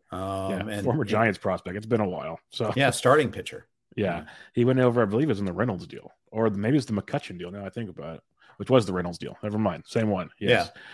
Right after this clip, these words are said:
Speaker 1: Yeah,
Speaker 2: So,
Speaker 1: they
Speaker 2: God, I, I try to blank that from my memory.
Speaker 1: Yeah, well,
Speaker 2: Um,
Speaker 1: we all have our bad
Speaker 2: <laughs>
Speaker 1: trades, but,
Speaker 2: Yeah.
Speaker 1: uh, it
Speaker 2: Yeah, yeah.
Speaker 1: happens.
Speaker 2: Yes, it does.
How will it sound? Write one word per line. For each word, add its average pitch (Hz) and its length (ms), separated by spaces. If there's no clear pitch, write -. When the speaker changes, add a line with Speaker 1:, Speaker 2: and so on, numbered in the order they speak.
Speaker 1:
Yeah, 98 60
Speaker 2:
So, 117 60
Speaker 1:
they 92 160
Speaker 2:
God, 92 180
I, 98 220
I - 20
try 123 140
to 107 60
blank 101 240
that 95 140
from 92 120
my 87 80
memory. 90 360
Speaker 1:
Yeah, 135 240
well, 139 200
Speaker 2:
Um, 143 40
Speaker 1:
we 147 100
all 160 160
have 143 220
our 127 120
bad 104 260
Speaker 2:
<laughs> - 80
Speaker 1:
trades, 76 340
but, 165 240
Speaker 2:
Yeah. 95 60
Speaker 1:
uh, 95 40
it 92 100
Speaker 2:
Yeah, 127 100
yeah. - 20
Speaker 1:
happens. 113 520
Speaker 2:
Yes, 104 240
it 101 120
does. 95 320